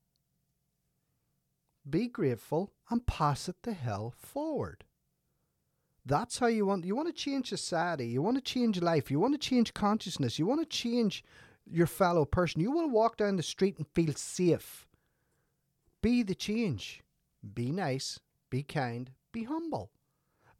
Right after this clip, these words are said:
Be everything that you want to see around you. And that's how you grow as an individual,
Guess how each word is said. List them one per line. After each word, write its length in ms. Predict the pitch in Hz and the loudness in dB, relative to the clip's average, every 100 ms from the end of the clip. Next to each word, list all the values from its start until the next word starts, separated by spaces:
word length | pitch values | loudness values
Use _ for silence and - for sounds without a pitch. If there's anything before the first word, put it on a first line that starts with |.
| 147 | -2
Be 260 | 226 294 247 | 4 4 4
everything 480 | 196 214 208 220 | 4 2 0 0
that 140 | 185 156 | -2 0
you 160 | 151 | 0
want 420 | 131 143 165 - - - | 2 2 2 -2 -16 -12
to 160 | - 151 | -6 -4
see 480 | - - 170 156 139 | -4 -2 0 0 -2
around 500 | 127 127 139 143 123 | -2 0 2 2 0
you. 120 | 98 - _ _ _ - | -4 -12 _ _ _ -8
And 280 | 117 120 127 | -2 0 2
that's 320 | 127 - - | 0 -4 -6
how 100 | 123 | -4
you 220 | 113 104 | -4 -8
grow 260 | 101 98 101 | -8 -6 -6
as 140 | 98 | -6
an 60 | 98 | -8
individual, 640 | 95 95 147 170 190 | -6 -2 0 2 0